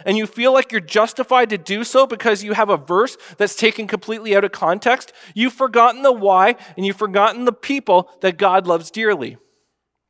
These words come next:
Verse eleven. But he replied, "The man who healed me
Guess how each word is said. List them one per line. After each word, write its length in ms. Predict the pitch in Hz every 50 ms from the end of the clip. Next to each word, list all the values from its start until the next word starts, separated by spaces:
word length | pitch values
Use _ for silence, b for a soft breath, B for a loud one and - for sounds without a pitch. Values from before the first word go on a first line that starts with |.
| _ _ _ _ _ _ _ _ _ _ _ _ _ _ _ _ _ _ _ _ _ _ _ _ _ _ _ -
Verse 180 | 170 175 165 -
eleven. 420 | 185 190 196 185 156 123 107 117 _ _ _ _ _ _ _ _ _ _ _ _ _ _ _ _ _ _ _ _ _ -
But 120 | 175 180
he 60 | 202 220
replied, 520 | 220 208 - - - 220 220 220 214 190
"The 80 | 208 196
man 520 | 196 196 196 202 202 208 214 233 254 247
who 220 | 202 240 269 262
healed 520 | 240 - - - 233 220 208 202 196 190 180
me 200 | 180 180 185